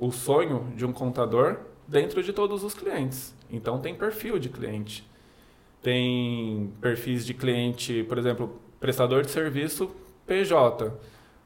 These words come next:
que não dá pra fazer uma contabilidade completa em cima daquele. Só que você acaba cobrando um honorário pequeno, que ele também não vai querer pagar um,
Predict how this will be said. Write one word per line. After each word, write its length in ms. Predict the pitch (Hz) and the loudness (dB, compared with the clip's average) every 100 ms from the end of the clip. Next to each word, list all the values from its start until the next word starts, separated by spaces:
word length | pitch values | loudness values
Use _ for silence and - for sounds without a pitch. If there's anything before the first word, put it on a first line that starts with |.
| _ _ _ _ | _ _ _ _
que 160 | - - | -14 -10
não 160 | 370 381 | -4 2
dá 120 | 165 | 2
pra 140 | 170 | 2
fazer 560 | 165 151 135 127 123 120 | 4 4 4 4 4 2
uma 240 | 120 123 | 0 -2
contabilidade 680 | 120 123 117 117 113 110 110 | -2 -4 -2 -2 2 2 2
completa 540 | 123 110 110 113 104 | -4 -4 -2 0 0
em 40 | 107 | -4
cima 200 | 113 107 | -6 -4
daquele. 460 | 107 107 110 95 | -2 -2 -4 -4
Só 320 | 92 - 139 143 | -8 -4 -2 0
que 320 | 165 165 170 - | -2 -4 -6 -4
você 320 | 160 135 110 - | -2 -2 -4 -4
acaba 320 | 110 110 107 107 | -4 -2 -2 -2
cobrando 420 | - 104 104 107 | -2 -2 0 -2
um 40 | |
honorário 560 | 107 107 104 104 107 147 - - _ _ - | -2 0 4 4 2 -2 -12 -20 _ _ -12
pequeno, 480 | 123 - 113 127 | -10 -2 0 0
que 120 | - 117 | -2 -4
ele 80 | |
também 240 | - 110 117 | -2 -2 -2
não 100 | 117 | 0
vai 140 | 117 | 0
querer 440 | 113 110 107 - - - | 0 -2 -2 -4 -16 -6
pagar 260 | 110 104 104 | -2 0 0
um, 180 | 107 | 0